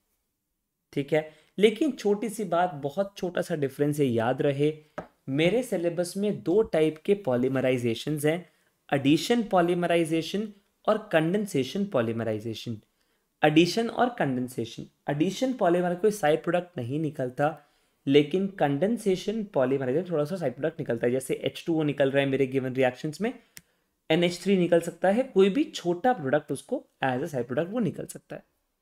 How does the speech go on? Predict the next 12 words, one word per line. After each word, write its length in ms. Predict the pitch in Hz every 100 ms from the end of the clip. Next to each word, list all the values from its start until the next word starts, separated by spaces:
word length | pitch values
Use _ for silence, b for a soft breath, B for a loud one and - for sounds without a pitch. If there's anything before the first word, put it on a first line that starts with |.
| _ _ _ _ _
ठीक 200 | 139 -
है। 260 | 160 - -
इतनी 220 | 151 202
सी 80 | 196
बात 180 | 190 190
क्लियर 180 | 180
हो 100 | 175
गई 160 | 156 151
है, 280 | 156 175 - _ _ _ _ _ _ _ _ _ _ _ _ _ _ _ _ _
ग्रेट, 460 | 135 135 127 - - _ _ _ _ _ _ _ _ -
ठीक 160 | 294
है, 260 | 175 - -